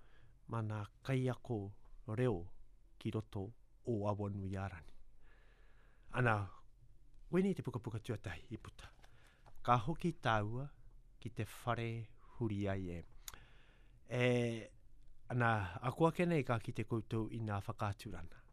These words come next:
E hono ana nā puka puka e toru nei, e, ki te whare o te manuka tūtahi marae, ne? <clears throat> Nā, ka puta māua ki te kōrero ki nā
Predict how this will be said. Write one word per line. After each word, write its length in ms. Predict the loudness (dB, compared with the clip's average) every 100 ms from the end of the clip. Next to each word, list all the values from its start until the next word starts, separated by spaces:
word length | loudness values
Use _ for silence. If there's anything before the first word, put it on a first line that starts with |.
| -14 -12 -14 -12 -2
E 140 | -2
hono 400 | 0 0 4 4
ana 200 | 4 2 0 -2
nā 160 | 0 0 0
puka 180 | -2
puka 320 | -2 -2 -2 -2
e 80 | -4
toru 260 | -2 0 2
nei, 260 | -2 -2 -4 -6 -14 -16 -16 -18 -20 -20 -18 -6
e, 120 | -4 -4 -6 -8 -8
ki 120 | -8
te 120 | -4 -2
whare 220 | 0 0 0 -4 -8 -12 -8
o 80 | -4
te 120 | -2
manuka 460 | 2 2 2 0 -4
tūtahi 500 | -4 -4 -2 0 0
marae, 340 | -2 -4 -6 -14 -14 -8
ne? 140 | -8 -6 2
<clears throat> 240 | 2 2 -4 -20 -18 -16 -14 -14 -14 -4 6
Nā, 140 | 6 6 -8 -14 -18 -20 -20 -20 -18 -16 -12 -10 -10 -10 -16 -20 -20 -18 -8 0
ka 80 | 0
puta 220 | 2 0 2
māua 300 | 2 2 0
ki 80 | -2
te 140 | -4
kōrero 400 | 0 2 2 2 0 -2 -4 -8 -10
ki 140 | -4 -2
nā 160 | 2